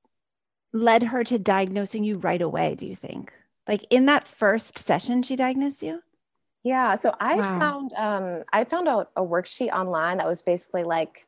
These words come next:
Speaker 2: you know, check how many of these symptoms
Speaker 1: Mm.
Speaker 2: relate to you. And when
Speaker 1: Okay.
Speaker 2: I showed up, I was like, "This is me." <laughs>
Speaker 1: Okay.
Speaker 2: She asked me a few questions. She read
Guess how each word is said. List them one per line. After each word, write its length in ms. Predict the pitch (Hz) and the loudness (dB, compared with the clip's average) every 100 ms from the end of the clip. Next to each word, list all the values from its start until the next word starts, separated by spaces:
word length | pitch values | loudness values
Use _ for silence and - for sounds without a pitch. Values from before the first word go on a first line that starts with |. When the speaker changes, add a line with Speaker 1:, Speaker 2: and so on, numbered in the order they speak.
| - | -10
Speaker 2:
you 100 | 165 | -4
know, 300 | 156 156 160 - | 0 0 -4 -8
check 380 | - 185 - - - | 0 0 0 -20 -4
how 140 | 190 | -2
many 260 | 185 175 170 | 0 0 0
of 100 | 160 | 0
these 180 | 165 | -2
symptoms 800 | - 170 170 175 156 156 151 147 - | -4 -10 -6 -2 -2 -4 -8 -10 -8
Speaker 1:
Mm. 640 | 196 185 180 180 190 190 165 - | -6 -4 -4 -6 -8 -12 -12 -2
Speaker 2:
relate 340 | 165 151 - - | 0 0 -2 -6
to 100 | 247 | -2
you. 320 | 262 277 302 - - | 0 0 -2 -10 -6
And 100 | 180 185 | -6 0
when 80 | |
Speaker 1:
Okay. 100 | 185 | 2
Speaker 2:
I 40 | 185 | 2
showed 300 | - 208 208 | 4 8 8
up, 140 | 214 | 8
I 80 | - | 6
was 160 | 180 185 | 2 2
like, 300 | 175 165 - _ _ - | 2 0 -4 _ _ -6
"This 200 | 185 180 | -6 -6
is 100 | 156 | -8
me." 240 | - - 330 | -8 -6 -2
<laughs> 220 | 523 508 | 2 4
Speaker 1:
Okay. 640 | - 311 - - 202 165 - | 6 4 2 2 2 0 -4
Speaker 2:
She 120 | - | 4
asked 180 | 254 - | 4 4
me 80 | 294 | 0
a 60 | |
few 160 | 294 285 | 0 2
questions. 640 | 285 262 - 254 240 262 | 4 4 2 0 2 -2
She 120 | - | 0
read 220 | 214 202 | 6 6